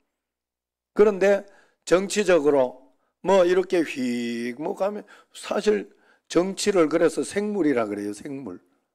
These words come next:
여러분, 신기한 일이, 그 국민의당 오 번에 신기한 일이 일어났잖아요. 지금 뭐 여기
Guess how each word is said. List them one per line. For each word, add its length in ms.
여러분, 160
신기한 720
일이, 340
그 380
국민의당 920
오 120
번에 260
신기한 540
일이 220
일어났잖아요. 640
지금 320
뭐 240
여기 320